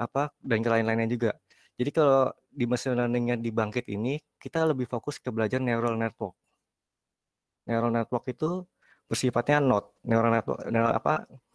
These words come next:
eh, di-, berdasarkan dari otak manusia, yaitu neuron. Jadi sistemnya itu seperti ini.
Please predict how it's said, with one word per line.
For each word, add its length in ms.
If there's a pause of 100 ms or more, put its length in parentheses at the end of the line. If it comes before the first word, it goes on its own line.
(320)
eh, 640
di-, 240
berdasarkan 680
dari 360
otak 320
manusia, 400 (480)
yaitu 480 (560)
neuron. 400 (1500)
Jadi 280 (440)
sistemnya 480
itu 480
seperti 320
ini. 60